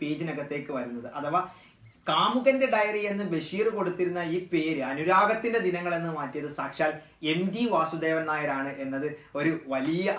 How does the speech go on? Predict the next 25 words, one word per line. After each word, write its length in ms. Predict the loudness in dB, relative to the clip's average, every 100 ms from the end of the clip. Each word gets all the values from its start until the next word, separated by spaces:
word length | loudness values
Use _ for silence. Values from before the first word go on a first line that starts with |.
| -2
അതിശയം 440 | -4 0 0 2
നൽകുന്ന 280 | 0 -2 -4
ഒരു 120 | -6 -4
സംഭവം 340 | -2 -2 -4
കൂടി 160 | -4 -6 -8 -18
ആണ്. 140 | -20 -20 _ _ -10
പുസ്തകത്തിൽ 440 | 2 4 4 2 0 0 0
എന്താ 160 | 2 4 6 4
ആദ്യം 320 | 2 0 0
ഈ 60 | 0
പുസ്തകത്തിൽ 500 | -4 -2 -2 -2 -4 -4 -2 -2
രണ്ട് 260 | 0 2 2
ലേഖനങ്ങളാണ് 640 | 2 2 0 0 0 0 -2
കൊടുത്തിരിക്കുന്നത്. 520 | -6 -8 -8 -8 -8 -10
പുസ്തകത്തിന്റെ 380 | -6 -4 -2
ഒൻപതാമത്തെ 680 | -2 -2 0 4 4 2 -4 -2
പേജ് 220 | -4 -4
മുതൽ 260 | -4 -2 -4 -8 -14
പുസ്തകത്തിന്റെ 440 | -8 -4 -4 -2 -2
നാൽപത്തി 480 | 0 -2 0 -2 0
ഒന്നാമത്തെ 420 | -2 0 -4 -6 -8
പേജ് 160 | -6 -4
വരെ 140 | -4 -2
രണ്ട് 180 | -2 -2 -2
ലേഖനങ്ങളാണുള്ളത്. 840 | -2 -2 -2 -2 -2 -4 -8 -10